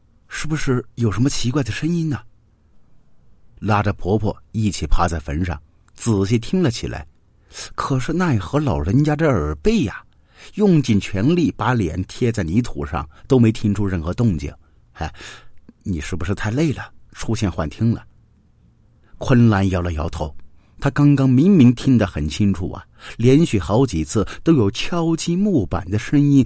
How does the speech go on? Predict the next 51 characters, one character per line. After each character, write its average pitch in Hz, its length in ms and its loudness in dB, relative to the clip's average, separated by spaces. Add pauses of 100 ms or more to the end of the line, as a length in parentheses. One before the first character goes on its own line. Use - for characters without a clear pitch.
(120)
从 127 260 2
坟 110 320 -2
墓 139 220 0
里 73 160 -4
边 80 120 -8
传 87 300 -4
出 80 220 -6
来。 - 120 -12 (800)
婆 139 300 4
婆 123 160 2
看 - 240 0
着 82 100 -4
儿 92 200 0
媳 95 240 -4
妇 95 100 -4
状 95 260 -2
态， - 220 -10 (220)
感 69 240 0
到 - 160 -8
一 78 180 -6
阵 78 160 -6
担 76 260 -8
忧。 73 180 -8 (580)
自 185 180 2
从 139 180 2
儿 151 220 4
子 101 140 -2
梁 104 280 4
金 135 220 0
石 120 180 0
三 113 300 2
天 107 220 0
前 101 200 -4
死 - 180 -10
亡， 76 300 -4 (240)
昆 160 380 2
兰 110 180 0
的 104 80 -2
精 151 240 0
神 120 200 0
状 151 280 2
态 82 200 -6 (160)
似 90 340 -4
乎 95 240 -2
就 78 140 -6
出 98 280 -4
现 78 200 -4
一 71 100 -4
些 78 140 -10
问 117 240 0
题。 - 200 -12